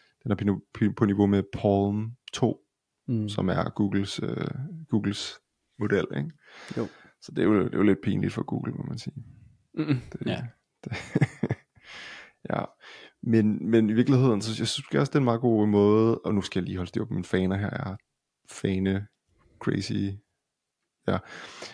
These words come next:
Speaker 1: Øh, men på en eller anden måde skal man måske også snakke lidt om sådan det her, øhm, altså, jeg forestiller mig, det er noget tid siden, de har sat den her over.
Speaker 2: Mm.
Speaker 1: Og det må være en af de frustre-, frustrerende ting ved at træne store sprogmodeller, det er, at du ligesom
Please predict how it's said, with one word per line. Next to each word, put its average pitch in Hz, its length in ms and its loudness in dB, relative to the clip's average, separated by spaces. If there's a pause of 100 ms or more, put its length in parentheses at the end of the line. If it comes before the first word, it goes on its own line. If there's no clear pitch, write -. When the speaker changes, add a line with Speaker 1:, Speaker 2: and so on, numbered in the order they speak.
(100)
Speaker 1:
Øh, 107 340 6
men 110 180 2
på 143 100 0
en - 20 6
eller 139 120 4
anden 135 40 4
måde 123 120 4
skal - 120 -2
man 127 100 2
måske - 200 -4
også 117 120 -2
snakke 113 260 -2
lidt 107 100 0
om 101 140 0
sådan 107 160 -4
det 104 100 0
her, 98 180 2 (1000)
øhm, 92 640 0 (420)
altså, 113 120 2
jeg 110 80 2
forestiller 123 300 2
mig, 110 100 0
det 104 60 2
er 101 40 -2
noget 104 120 0
tid 123 200 -2
siden, 104 220 -2
de 95 60 2
har 95 60 2
sat - 180 -6
den - 100 -4
her 101 100 -2
over. - 220 -6 (480)
Speaker 2:
Mm. 120 340 6
Speaker 1:
Og 101 80 -6
det 117 80 2
må 123 100 4
være 113 120 4
en 107 60 0
af 110 80 -2
de 123 60 -2
frustre-, - 320 -10
frustrerende 131 480 2
ting - 380 0
ved 98 260 6
at - 120 -2
træne 98 320 4
store 101 260 0
sprogmodeller, 92 500 0
det 104 160 2
er, 95 140 4
at 95 120 -4
du 110 80 0
ligesom 107 380 -2